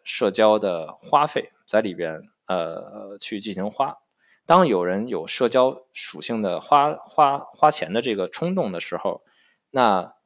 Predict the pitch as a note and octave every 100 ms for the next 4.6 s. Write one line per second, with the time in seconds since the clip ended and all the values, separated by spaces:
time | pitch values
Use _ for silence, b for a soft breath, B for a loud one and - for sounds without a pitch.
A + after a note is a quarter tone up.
0 | _ - - - G2 B2+ C#3 G2 A1+ -
1 | - F#2+ F2 G2+ B2+ G#2 F#2 F#2+ - -
2 | G2 - - G#2+ G#2 F#2 D#2 D2 G2+ G#2+
3 | - A#2 G#2+ F#2 A#2+ C#3+ - - _ -
4 | E2+ A2+ G#2+ - A2+ F3+